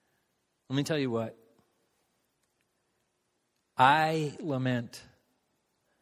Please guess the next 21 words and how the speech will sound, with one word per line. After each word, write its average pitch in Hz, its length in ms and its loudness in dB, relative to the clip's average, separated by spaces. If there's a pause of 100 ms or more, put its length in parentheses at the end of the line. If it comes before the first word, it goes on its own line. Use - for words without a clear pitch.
that 117 120 -4
he 120 100 0
did 123 120 0
not 139 200 0
take 170 240 0
that 160 160 4
opportunity 127 760 -2
to - 140 -4
equip 147 380 0
me 110 360 -4 (720)
with 120 140 -6
the 113 80 -6
Word 110 180 2
of 101 120 -6
God. 104 520 0 (1800)
I've, 147 300 6 (120)
so 185 340 4
many 180 180 4
times 123 640 2 (240)
as 127 220 2
I've 117 220 4